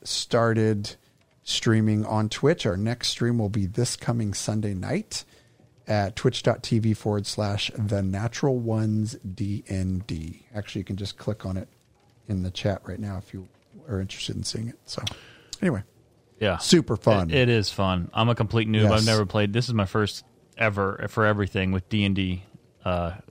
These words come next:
Speaker 2: doing this with, with them. And
Speaker 1: Mm-hmm.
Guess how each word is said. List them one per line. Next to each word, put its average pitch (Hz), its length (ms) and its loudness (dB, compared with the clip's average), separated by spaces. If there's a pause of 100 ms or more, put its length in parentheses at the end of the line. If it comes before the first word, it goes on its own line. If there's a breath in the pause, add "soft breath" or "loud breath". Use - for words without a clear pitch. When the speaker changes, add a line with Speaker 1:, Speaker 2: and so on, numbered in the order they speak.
(260)
Speaker 2:
doing 95 260 0
this 85 380 -6 (120)
with, 101 260 -4 (140)
with 98 200 -8
them. 90 280 -6 (160)
And 95 400 -2 (440)
Speaker 1:
Mm-hmm. 165 180 4